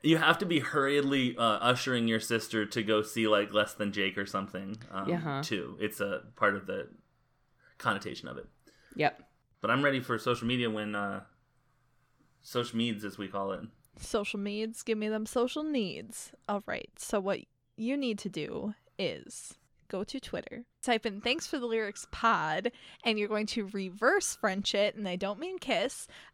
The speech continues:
Speaker 3: I mean remove all the vowels, 'cause French has a lot of vowels, you know, so you're gonna unfrench
Speaker 1: Okay.
Speaker 3: it, and you're gonna
Speaker 1: Okay.
Speaker 3: take all the vowels out, and that's gonna be our podcast. And then you
Speaker 1: Reverse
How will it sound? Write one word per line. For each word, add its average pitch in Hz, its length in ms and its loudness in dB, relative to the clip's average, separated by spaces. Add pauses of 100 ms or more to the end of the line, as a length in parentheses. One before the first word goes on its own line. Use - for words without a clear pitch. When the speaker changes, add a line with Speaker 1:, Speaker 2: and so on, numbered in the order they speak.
Speaker 3:
I 226 140 8
mean 214 400 0
remove 233 600 4
all 190 200 4
the 202 80 2
vowels, - 560 -2
'cause - 240 -2
French 220 280 -2
has 208 180 0
a 196 60 0
lot 185 260 0
of 240 120 -2
vowels, 330 400 0
you 359 100 -8
know, 359 220 -2
so 320 160 -6
you're 240 140 -4
gonna 220 340 0
unfrench 233 540 6
Speaker 1:
Okay. 151 180 2
Speaker 3:
it, - 80 -4
and - 100 -6
you're - 100 -4
gonna - 120 0
Speaker 1:
Okay. 208 120 2
Speaker 3:
take 196 140 2
all 175 120 0
the 190 80 -2
vowels 170 500 -6 (140)
out, - 480 -6 (500)
and 208 240 4
that's 180 260 4
gonna 185 140 0
be 175 140 -2
our 170 40 -2
podcast. - 840 -10 (420)
And 226 180 8
then 196 280 2
you - 180 0
Speaker 1:
Reverse 135 460 4